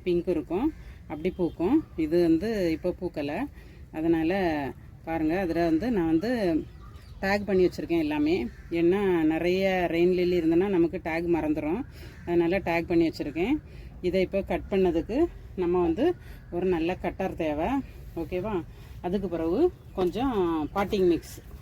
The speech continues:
நான் வந்து ஜீவாஸ் டெரஸ் கார்டன் பாட்டிங் மிக்ஸ் நான் உங்களுக்கு already சொல்லியிருக்கேன். இதுல கொஞ்சம் இப்போ போன் மீல்லாம் போட்டு நல்லா விரசி வச்சிருக்கேன். ஓகேவா? அதுக்கு பிறகு இதுக்கு உள்ள வந்து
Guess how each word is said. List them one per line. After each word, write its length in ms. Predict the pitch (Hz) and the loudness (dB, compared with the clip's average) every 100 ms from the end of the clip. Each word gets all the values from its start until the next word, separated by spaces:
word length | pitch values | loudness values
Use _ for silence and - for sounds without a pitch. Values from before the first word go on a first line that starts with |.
| - - 175 | -18 -14 -6
நான் 180 | 170 170 | -2 0
வந்து 220 | 170 226 190 175 165 160 156 - - - 156 170 160 | 0 0 2 0 0 -2 -2 -6 -16 -16 -12 -8 -4
ஜீவாஸ் 380 | 180 196 196 - | 0 0 0 -2
டெரஸ் 340 | 175 175 185 180 | -2 -2 -2 -4
கார்டன் 300 | 170 180 175 | 0 0 0
பாட்டிங் 400 | 170 170 175 170 | -4 -2 2 2
மிக்ஸ் 240 | 147 - | 0 0
நான் 160 | 175 170 | 0 2
உங்களுக்கு 320 | 165 160 175 | 0 0 -2
already 280 | 160 170 175 | -2 -4 -2
சொல்லியிருக்கேன். 500 | 170 160 160 170 220 - - - - | -2 -2 -2 -2 -4 -4 -8 -10 -4
இதுல 220 | 190 196 | -2 0
கொஞ்சம் 400 | 190 170 175 247 | 0 0 0 -2
இப்போ 280 | 220 185 233 196 | -2 -2 -2 0
போன் 260 | 165 180 185 | 4 4 4
மீல்லாம் 440 | 175 165 180 202 | 2 2 -2 -2
போட்டு 360 | 170 - 277 359 - - - - | -6 -2 0 0 -4 -18 -12 -2
நல்லா 280 | 175 185 | 0 0
விரசி 300 | 175 165 - 170 | 0 -4 -2 -2
வச்சிருக்கேன். 480 | 170 156 170 277 - - - - | -2 -2 2 2 2 -4 -14 -6
ஓகேவா? 420 | 180 202 208 220 156 - - - - | -4 -4 -4 -4 -4 -8 -14 -14 -12
அதுக்கு 220 | 170 190 185 | -6 -4 -2
பிறகு 400 | 165 175 294 339 - - 403 | -2 2 2 2 -6 -10 -4
இதுக்கு 220 | 392 440 | -2 0
உள்ள 200 | 359 359 185 | 2 2 2
வந்து 240 | 165 | 0